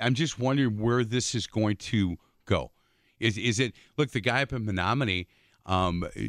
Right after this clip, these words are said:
Coach Buddha, and he, you know, he was at state again this year. They, they don't, they do not tackle until freshman year. And he said,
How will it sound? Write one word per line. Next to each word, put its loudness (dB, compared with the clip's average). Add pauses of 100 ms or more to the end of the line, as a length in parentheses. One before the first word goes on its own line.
(140)
Coach 0
Buddha, 2 (340)
and 0
he, 0
you 0
know, 2
he 2
was 2
at 2
state -2
again 0
this 0
year. 2
They, 0
they 0
don't, -2 (240)
they 2
do -4
not 0
tackle -4
until -6
freshman -4
year. 0 (420)
And 0
he 2
said, 0